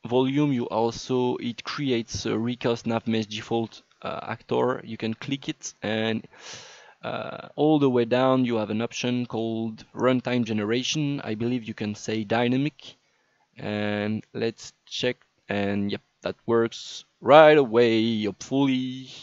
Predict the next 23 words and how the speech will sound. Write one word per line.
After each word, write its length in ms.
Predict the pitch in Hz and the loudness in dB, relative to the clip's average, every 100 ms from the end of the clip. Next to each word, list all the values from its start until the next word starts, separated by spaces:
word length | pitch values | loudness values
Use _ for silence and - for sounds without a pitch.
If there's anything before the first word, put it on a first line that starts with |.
| - - _ _ | -20 -20 _ _
So 180 | - 107 | -6 -2
I'm 140 | 107 | -2
going 180 | 107 110 | -2 -4
to 120 | - | -6
get 300 | 110 113 - 113 | -6 -8 -6 -4
rid 280 | 135 131 | 0 2
of 240 | 117 95 92 | 0 -4 -8
that. 260 | 104 131 - - - | -6 -6 -8 -20 -16
Actually, 440 | 107 - 151 156 - | -14 -10 -8 -8 -6
I'm 160 | 104 | -6
just 200 | 107 117 | -8 -10
going 260 | 110 104 104 - | -8 -8 -10 -12
to 400 | - - 98 98 | -12 -10 -12 -10
re-, 400 | 101 104 - 104 - _ | -6 -6 -8 -14 -20 _
to 120 | - | -16
use, 500 | 107 113 110 110 - - _ _ _ | -8 -8 -8 -10 -14 -20 _ _ _
to 100 | 98 | -8
rename 360 | 107 123 120 104 | -4 -2 -4 -6
that 240 | - - | -8 -10
because 340 | 98 127 123 - | -12 -8 -10 -10
I 120 | 202 | -12
like 340 | - 160 165 - | -8 -10 -10 -14
it. 260 | 214 - | -18 -20